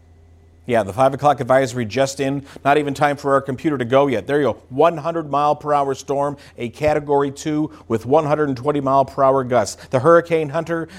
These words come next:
that I said was leaving Biloxi did make it to the storm, so they did get the update at one hundred, moving to the north at sixteen miles per hour. That means this storm isn't gonna be in the water more than about eighteen more hours, probably even less,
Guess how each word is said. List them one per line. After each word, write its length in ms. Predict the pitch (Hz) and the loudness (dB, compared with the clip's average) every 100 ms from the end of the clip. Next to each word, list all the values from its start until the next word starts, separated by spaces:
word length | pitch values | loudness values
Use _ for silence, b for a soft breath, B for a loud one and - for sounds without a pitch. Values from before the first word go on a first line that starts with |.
| B | B
that 120 | 143 | 0
I 120 | 139 | 2
said 240 | 131 180 160 | 0 0 2
was 180 | 151 135 | 0 -2
leaving 360 | 151 165 165 | -2 0 -2
Biloxi 440 | 151 156 160 - 160 | 0 2 2 0 -10
did 380 | 120 156 156 | -4 -4 -2
make 240 | 160 156 160 | -2 -4 -4
it 120 | 160 | -8
to 120 | - | -6
the 100 | 160 | -6
storm, 440 | 151 - 160 165 165 B | -6 -2 2 2 -2 B
so 160 | - 147 | -6 -2
they 140 | 131 | -2
did 320 | 123 143 170 | 0 0 2
get 180 | 156 170 | 2 0
the 120 | 165 | -2
update 560 | 165 160 - 165 156 - B | 0 0 2 2 2 -4 B
at 140 | 139 | -8
one 320 | 120 131 156 | -6 0 0
hundred, 420 | 156 135 165 165 151 | 0 -4 -2 -2 -2
moving 240 | 151 143 | -4 -4
to 80 | 143 | -6
the 80 | 127 | -4
north 320 | 139 156 147 | 0 0 0
at 160 | 131 | -6
sixteen 560 | - 185 - - 180 165 | -4 -8 -8 -10 -8 -2
miles 260 | 156 156 156 | 2 2 0
per 220 | - 143 | -2 0
hour. 300 | 147 139 - B B | 2 2 0 B B
That 240 | 139 208 196 | 2 2 0
means 320 | 190 202 139 | -6 -6 -2
this 200 | 170 196 | -2 -2
storm 340 | - 170 170 | -2 0 0
isn't 320 | - 185 226 180 | 0 0 0 0
gonna 160 | 202 | 0
be 180 | 156 180 | 0 -2
in 80 | 180 | 0
the 80 | 156 | 2
water 300 | 151 165 165 | 4 4 2
more 180 | 151 | -2
than 160 | 160 151 | -2 -2
about 240 | 135 123 | 0 0
eighteen 460 | 127 185 - 185 180 | -2 -8 -8 -6 -2
more 240 | 170 165 | 0 2
hours, 280 | 147 143 101 | 2 2 -2
probably 520 | - 185 196 156 147 | -2 0 0 0 -2
even 340 | 139 170 139 127 | -4 -6 -6 -2
less, 380 | 147 123 - | -2 -2 -4